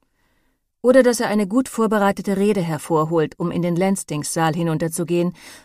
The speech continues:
und Verantwortung für die Niederlage zu übernehmen, für die,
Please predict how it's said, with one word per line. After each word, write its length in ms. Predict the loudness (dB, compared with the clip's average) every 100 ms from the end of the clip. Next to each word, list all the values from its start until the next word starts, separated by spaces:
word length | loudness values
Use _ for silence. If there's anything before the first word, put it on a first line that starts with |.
| -10
und 100 | -4
Verantwortung 640 | 0 2 2 2 0 0
für 120 | -4
die 100 | -2
Niederlage 560 | 2 2 2 2 0 -2
zu 140 | -6
übernehmen, 480 | -6 -4 -2 -2 -4
für 180 | -4 -4
die, 300 | -2 -2 -2